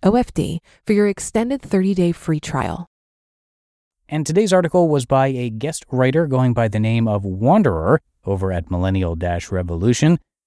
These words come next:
Speaker 2: Wanderer retired from his engineering job at a major Silicon Valley semiconductor company at the age of thirty-three, and he now travels the world seeking out knowledge from other wealthy people so that he can teach people how to become financially independent themselves.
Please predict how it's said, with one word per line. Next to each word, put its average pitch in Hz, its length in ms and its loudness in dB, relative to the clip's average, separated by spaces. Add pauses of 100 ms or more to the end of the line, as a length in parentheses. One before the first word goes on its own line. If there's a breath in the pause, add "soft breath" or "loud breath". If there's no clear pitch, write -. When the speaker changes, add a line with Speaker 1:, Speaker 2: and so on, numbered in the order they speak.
(180)
Speaker 2:
Wanderer 160 420 2
retired 135 520 -2
from 120 180 2
his 113 140 -2
engineering 120 500 2
job 120 300 2
at 95 60 0
a 90 40 0
major 104 380 0
Silicon 107 560 -2
Valley 98 340 2
semiconductor 101 760 0
company 101 380 0
at 92 80 0
the 104 120 0
age 110 140 2
of 90 120 -2
thirty-three, 143 1040 2 (420)
and 85 160 -4
he 92 60 2
now 95 300 0
travels 139 440 0
the 170 80 2
world 156 340 0
seeking 131 440 2
out 127 240 2
knowledge 120 360 2
from 95 200 -2
other 117 240 2
wealthy 110 340 2
people 120 360 0
so 113 200 2
that 110 180 2
he 156 140 2
can 160 180 2
teach 139 280 0
people 107 320 2
how 104 260 2
to 120 140 -2
become 101 440 -2
financially 95 600 0
independent 87 540 -2
themselves. 82 680 -4